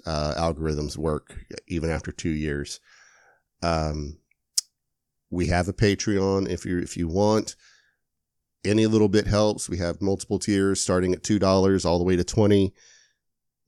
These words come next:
And any help is appreciated. It all goes right back into the show.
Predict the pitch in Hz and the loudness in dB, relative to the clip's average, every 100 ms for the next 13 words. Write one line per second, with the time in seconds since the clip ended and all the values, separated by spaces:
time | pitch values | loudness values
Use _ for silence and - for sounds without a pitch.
0 | - _ 82 82 80 80 80 80 78 73 | -20 _ -4 -2 0 0 0 -2 -4 -6
1 | - - - 92 92 92 92 101 - - | -12 -20 -8 -2 0 2 0 0 -4 -2
2 | 95 - 85 76 76 87 82 87 87 90 | -2 0 -2 0 0 0 2 2 2 0
3 | 78 82 82 85 80 - 82 80 82 82 | 0 -2 -2 -2 -2 -2 -4 -2 -2 -2
4 | - 71 69 | -2 -2 -2